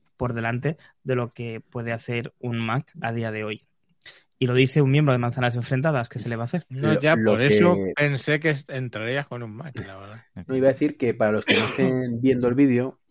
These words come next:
Speaker 3: pues que se imaginen cuando una persona invidente se quita las gafas, pues más o menos los ojos de Mastrompa eran algo así, ¿no? Que están fijos en un punto y no saben muy bien para dónde están mirando.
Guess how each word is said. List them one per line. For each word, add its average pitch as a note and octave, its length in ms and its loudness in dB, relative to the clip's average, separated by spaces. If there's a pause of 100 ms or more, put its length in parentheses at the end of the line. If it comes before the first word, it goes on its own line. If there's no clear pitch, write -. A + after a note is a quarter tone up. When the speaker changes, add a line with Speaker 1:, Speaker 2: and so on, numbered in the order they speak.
(240)
Speaker 3:
pues G2 240 -2
que G2 140 -12
se - 80 -12
imaginen A2 540 -6
cuando F#2 280 -8
una G#2+ 120 -4
persona G#2+ 200 -4
invidente A2+ 540 -2 (160)
se - 180 -10
quita G2 180 -8
las G2 120 -2
gafas, G#2 420 -6
pues - 160 -14
más F#2 160 -12
o G#2 40 -10
menos G2 160 -6
los F2 160 -10
ojos G2+ 180 -6
de G2 80 -4
Mastrompa G2 420 -6
eran F#2 200 -2
algo F2+ 180 -8
así, - 160 -16 (100)
¿no? - 140 -16
Que - 140 -18
están G2+ 260 -4
fijos A2 320 -4
en G#2 80 -4
un G#2+ 100 -2
punto A#2+ 380 2
y A2+ 100 2
no F#2+ 140 -6
saben G#2 160 -4
muy G2+ 120 -2
bien G#2 100 -2
para G#2 100 -4
dónde F#2 120 -6
están G2 140 -10
mirando. - 260 -14